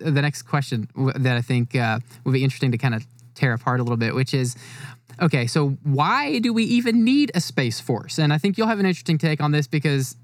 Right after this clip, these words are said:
you know, this is, you can speak to this directly in some senses, but also because, I, you know, nobody, I didn't know that this was, like, on the, it just, is this just Trump trying to, like, pull some,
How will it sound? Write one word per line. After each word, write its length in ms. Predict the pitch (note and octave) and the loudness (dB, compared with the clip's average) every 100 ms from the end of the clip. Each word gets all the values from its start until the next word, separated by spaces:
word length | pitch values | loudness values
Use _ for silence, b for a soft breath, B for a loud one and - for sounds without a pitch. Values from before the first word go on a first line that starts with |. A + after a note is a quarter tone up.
| _ | _
you 140 | D3+ | 2
know, 160 | C#3+ B2+ | 2 2
this 220 | B2 C3+ | 0 0
is, 300 | D3 C3 - B B B B _ | 0 -2 -4 B B B B _
you 280 | G2 C#3+ C#3+ | 0 2 4
can 120 | D3+ | 0
speak 240 | - D#3 | 0 0
to 60 | D3+ | 0
this 120 | C#3+ | -2
directly 580 | - D3 F3+ D3 C3 C3+ | 0 -2 0 0 0 0
in 100 | C#3 | -2
some 220 | C3 C#3 | 0 0
senses, 520 | B2+ C3 B2+ C#3+ C3 - b b | 0 0 0 -2 -2 -4 b b
but 340 | - D3 C#3+ B2 _ _ | 0 2 2 -2 _ _
also 300 | D3+ E3 G#3 | 0 2 2
because, 460 | F#3+ F#3 F3 D3+ - B B B B B _ _ _ _ _ _ _ | 2 2 0 -2 -8 B B B B B _ _ _ _ _ _ _
I, 100 | - | 4
you 160 | C4 C4 | 6 6
know, 200 | A#3+ G#3+ | 4 4
nobody, 640 | G#3+ D#4 G4 F4 D4 E3+ - G3 - | 4 4 2 2 2 -2 -10 -10 -2
I 160 | A3 | 2
didn't 260 | E4+ F#4+ A#3 | 4 2 2
know 220 | D#3+ C3+ | 2 2
that 160 | B2+ C3 | 0 -2
this 220 | C#3+ - | -2 0
was, 300 | C3+ A2 B2+ - - | -2 -2 -6 -8 0
like, 280 | C3 A#2 - | 0 0 -4
on 200 | C3 C3 | 0 2
the, 120 | C3+ A#2 - _ - - | 2 0 -6 _ -20 -2
it 120 | F#3 | -2
just, 200 | - A3+ | 0 0
is 160 | - F3+ | 0 0
this 140 | C#4 | 0
just 200 | - E4+ | -2 -2
Trump 260 | - A#3+ C4 | 0 -2 -2
trying 380 | - A#3+ A#3 A3 | 0 0 2 2
to, 100 | G3 | 2
like, 180 | F3+ - | 0 0
pull 200 | G#3+ G#3+ | 0 0
some, 440 | - G3 F3 E3 | 0 2 4 2